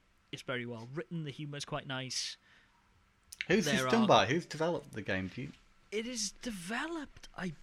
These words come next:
Speaker 1: believe, by Tequila Works. Um,
Speaker 2: Tequila Works. What are they known for?
Speaker 1: They did Rime. Um, is their
Speaker 2: Ah.
Speaker 1: big game, from what I remember.
Speaker 2: Hmm.
Speaker 1: Let me just
Speaker 2: Okay.
Speaker 1: check.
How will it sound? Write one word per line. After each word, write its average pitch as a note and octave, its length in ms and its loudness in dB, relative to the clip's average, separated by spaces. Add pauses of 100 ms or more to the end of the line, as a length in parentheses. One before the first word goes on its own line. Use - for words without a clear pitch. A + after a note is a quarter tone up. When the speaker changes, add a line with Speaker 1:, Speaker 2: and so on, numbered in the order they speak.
(120)
Speaker 1:
believe, F3 600 -6
by D#3+ 140 -4
Tequila D4+ 420 -6
Works. - 580 -6 (120)
Um, E3 260 4
Speaker 2:
Tequila F#3 300 2
Works. A2 340 4
What G3 120 0
are G3+ 60 0
they E3 200 2
known G2+ 240 0
for? - 320 -10 (240)
Speaker 1:
They A3+ 160 -2
did C#4 240 -6
Rime. D#3+ 800 -6 (340)
Um, D3 580 -2 (260)
is E3 140 -2
their D3 200 2
Speaker 2:
Ah. - 80 -8
Speaker 1:
big B2 400 -6
game, A2+ 440 -4
from B2+ 200 -12
what A#2+ 140 -6
I A2+ 100 -6
remember. A2+ 560 -8 (760)
Speaker 2:
Hmm. C#3+ 280 0 (260)
Speaker 1:
Let G#3 160 -6
me A#3+ 120 -6
just F#3+ 200 -4
Speaker 2:
Okay. G2 140 0
Speaker 1:
check. F#3 320 -8